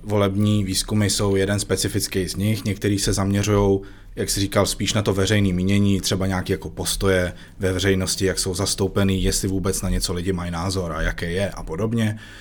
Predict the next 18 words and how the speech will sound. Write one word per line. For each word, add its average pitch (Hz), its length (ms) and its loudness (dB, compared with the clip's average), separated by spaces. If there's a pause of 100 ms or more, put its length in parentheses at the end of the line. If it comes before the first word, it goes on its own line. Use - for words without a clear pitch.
(880)
To, 139 120 6
jak 143 120 6
se 165 100 2
to - 100 2
vytváří, 127 440 4
si 131 120 2
myslím, 120 280 2
že 117 100 0
se 127 140 2
dá 123 240 4
popsat 107 300 0
jako 107 200 2
takovej 107 280 2
docela 107 320 2
hezký, 110 600 2
jako 98 220 0
jasný 101 340 2
proces, - 760 2